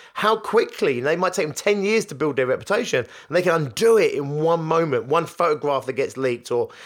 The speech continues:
you know, one, one v-, bit of video footage of them, or one story can almost, you know, tear them down overnight.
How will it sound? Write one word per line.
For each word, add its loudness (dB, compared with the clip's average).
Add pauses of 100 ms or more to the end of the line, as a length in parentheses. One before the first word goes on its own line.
(140)
you 0
know, 2
one, 0
one 0
v-, -16 (120)
bit 0
of -4
video 2
footage -4
of 0
them, 0
or -2
one -2
story 0 (280)
can 2
almost, 2 (140)
you 0
know, 2
tear -2
them -4
down 0
overnight. -2